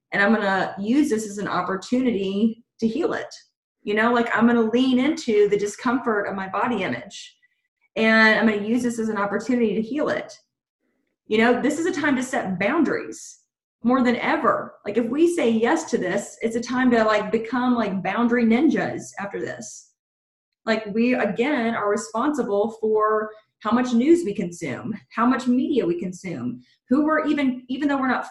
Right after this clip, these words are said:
physically connecting with our friends, like, they can still be negative over the phone and via text.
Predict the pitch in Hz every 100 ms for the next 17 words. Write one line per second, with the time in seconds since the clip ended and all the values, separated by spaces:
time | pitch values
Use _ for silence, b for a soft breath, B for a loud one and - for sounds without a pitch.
0 | - 294 330 - 226 - 226 247 247 214
1 | 208 - 247 339 254 247 220 208 - _
2 | _ _ - 240 339 294 277 294 277 240
3 | 233 294 196 156 180 - - _ _ _
4 | _ _ _ _ 233 233 220 - 226 233
5 | 262 247 226 226 226 - 330 - - -